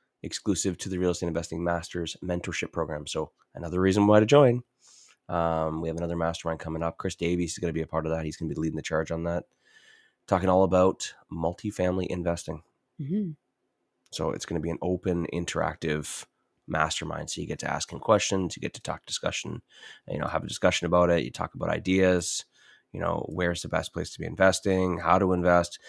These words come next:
Speaker 1: It's gonna be mostly surrounding, like, the introduction to it, I would say, the basics of it. So that way everybody can get a decent idea.
Speaker 2: Mm-hmm.
Speaker 1: Um, but who knows how far it goes? Like, it, uh,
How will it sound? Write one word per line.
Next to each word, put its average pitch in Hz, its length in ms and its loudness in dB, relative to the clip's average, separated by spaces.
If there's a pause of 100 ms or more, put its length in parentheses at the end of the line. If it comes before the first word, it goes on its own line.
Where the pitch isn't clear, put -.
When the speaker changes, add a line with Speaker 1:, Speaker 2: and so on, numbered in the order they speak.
(180)
Speaker 1:
It's - 100 -16
gonna 262 160 6
be 151 60 4
mostly 92 380 2
surrounding, 87 400 2
like, 82 140 -2
the 80 120 -4
introduction 80 520 -4
to 92 140 2
it, 92 200 2
I 87 80 -4
would 92 160 -4
say, 95 140 2
the 87 120 -4
basics 85 400 -4
of 90 100 0
it. 95 160 -2 (460)
So - 140 -8
that 87 160 2
way 85 200 0
everybody 82 280 -4
can 87 100 -8
get 87 80 -2
a 87 120 -4
decent 87 360 -6
idea. 90 380 -4 (320)
Speaker 2:
Mm-hmm. 165 180 -6
Speaker 1:
Um, 87 260 2
but 107 120 -2
who 160 100 6
knows 87 280 4
how 80 120 4
far 78 260 2
it 73 60 -6
goes? 76 320 -2
Like, 82 220 0
it, 87 240 -2
uh, 82 300 2